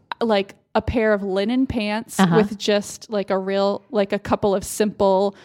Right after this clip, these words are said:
Speaker 1: white top or black top or something.
Speaker 2: Uh-huh.
Speaker 1: And then the other one that they have that I really like is this, um, short sleeve wrap top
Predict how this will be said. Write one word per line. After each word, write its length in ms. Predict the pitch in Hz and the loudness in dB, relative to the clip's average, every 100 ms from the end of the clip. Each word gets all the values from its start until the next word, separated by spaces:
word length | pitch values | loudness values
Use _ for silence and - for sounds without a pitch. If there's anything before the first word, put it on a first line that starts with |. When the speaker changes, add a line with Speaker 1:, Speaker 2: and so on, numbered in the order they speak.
| - - | -20 -12
Speaker 1:
white 340 | 202 196 190 | 2 4 4
top 380 | - 202 180 - | -2 -2 -2 0
or 220 | 185 196 - | -2 -2 -2
black 300 | 185 165 - | -2 -2 0
top 220 | 202 196 | -2 0
or 80 | 208 | -4
something. 340 | - 214 202 | -2 2 4
Speaker 2:
Uh-huh. 200 | 185 165 190 | 6 4 4
Speaker 1:
And 140 | 226 | 2
then 140 | 214 202 | 2 0
the 120 | - | 0
other 260 | 226 269 285 | 4 6 6
one 180 | 202 180 | 4 0
that 160 | - | -2
they 100 | - | 0
have 180 | 190 190 | 0 -2
that 140 | 202 196 | -2 -2
I 20 | |
really 300 | 196 202 196 | 2 2 2
like 260 | 185 196 - | 0 -2 0
is 180 | 208 180 | -2 0
this, 380 | 208 196 - - - - - | -2 -2 -4 -14 -20 -20 -4
um, 240 | 220 202 | 0 0
short 380 | 196 - 262 262 | -2 2 2 2
sleeve 400 | - 247 233 220 | -2 -2 0 -2
wrap 400 | 190 196 208 - | -4 -2 -2 -4
top 440 | - 214 202 - | -4 0 0 0